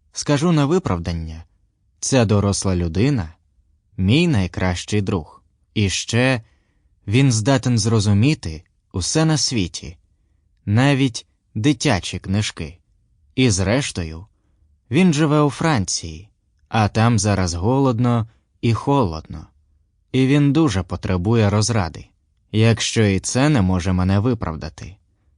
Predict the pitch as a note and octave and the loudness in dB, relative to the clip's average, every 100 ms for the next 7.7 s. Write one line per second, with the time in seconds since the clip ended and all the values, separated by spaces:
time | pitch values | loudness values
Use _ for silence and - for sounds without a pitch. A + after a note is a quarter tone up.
0 | _ _ _ - C#3 G3 F3 D#3+ D#3+ D#3 | _ _ _ 0 2 4 4 4 4 2
1 | A#2+ A#2 - A#2+ B2+ A#2 G#2+ - G#2 A2 | 0 -2 0 0 0 0 -2 -2 -2 2
2 | A#2 G#2 - G#2 F#2+ - _ _ - B2+ | 2 0 -2 0 0 -4 _ _ 0 2
3 | A2+ F#2+ A#2+ E3 - - F2+ D#2+ D#2+ F2 | 4 2 2 0 0 -8 -8 -8 -10 -14
4 | _ _ _ _ _ - G#2+ C#3 - G3 | _ _ _ _ _ -4 0 2 2 2
5 | F#3 F3+ G#2+ D#2+ F#2 G2 C#3 - G#2+ A2 | 4 4 2 0 0 2 2 2 2 4
6 | G#2+ F2+ _ _ _ D3 E3 G#2+ F#2+ - | 2 0 _ _ _ 0 4 4 2 0
7 | G#2 G#2+ A#2 G2 D#2+ - D#2+ | -2 0 0 -2 -2 -10 -16